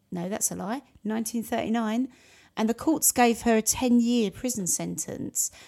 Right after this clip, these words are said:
And Charles went to live with his aunt and uncle in West Virginia. Um,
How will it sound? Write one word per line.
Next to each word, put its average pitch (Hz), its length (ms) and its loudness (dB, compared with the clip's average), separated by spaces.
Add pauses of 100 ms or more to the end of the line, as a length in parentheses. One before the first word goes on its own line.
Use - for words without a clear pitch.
(180)
And 202 140 -2
Charles 226 380 4
went 214 180 0
to - 140 -2
live 196 180 -4
with 190 120 -4
his 190 200 -2
aunt 196 500 -2
and 196 120 -4
uncle 185 420 -2
in 175 140 -2
West 180 260 0
Virginia. 180 680 -2 (420)
Um, 190 460 0